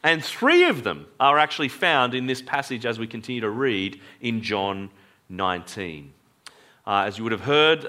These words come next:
this morning, as you may have seen on, um, promotional material over the last few weeks, our theme this weekend is His Story,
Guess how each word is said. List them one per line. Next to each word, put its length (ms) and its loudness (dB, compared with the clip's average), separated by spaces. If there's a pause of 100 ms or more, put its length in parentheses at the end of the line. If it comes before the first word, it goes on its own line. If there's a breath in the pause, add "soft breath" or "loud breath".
this 180 -6
morning, 300 0
as 160 -2
you 60 -6
may 100 0
have 140 -2
seen 360 -4
on, 440 -6
um, 340 0 (180 loud breath)
promotional 520 2
material 520 2
over 140 4
the 160 0
last 420 2
few 220 -2
weeks, 400 0 (300 soft breath)
our 160 6
theme 400 0
this 180 2
weekend 680 0
is 560 2 (500 soft breath)
His 640 2 (160)
Story, 920 2